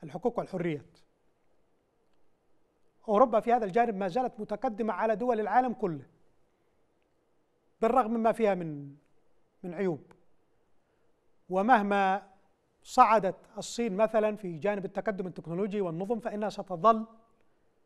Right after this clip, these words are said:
متخلفة كثيرا في مجال ال-، في المجال الإنساني مقارنة بأوروبا.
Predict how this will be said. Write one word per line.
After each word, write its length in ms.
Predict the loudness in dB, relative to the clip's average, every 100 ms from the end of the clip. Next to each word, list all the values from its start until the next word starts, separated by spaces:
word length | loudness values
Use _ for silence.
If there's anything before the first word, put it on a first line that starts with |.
| _ -8
متخلفة 600 | -6 -2 0 0 0 -4
كثيرا 400 | -4 -4 -2 -2
في 180 | -4 -6
مجال 300 | -2 -2 -2
ال-، 140 | -6 -16 _ _ -10
في 60 |
المجال 320 | -4 2 2
الإنساني 520 | 0 -6 -4 -4 -4 -12 _ _
مقارنة 380 | -8 -2 0 0
بأوروبا. 640 | -2 -4 -4 -2 -2 -6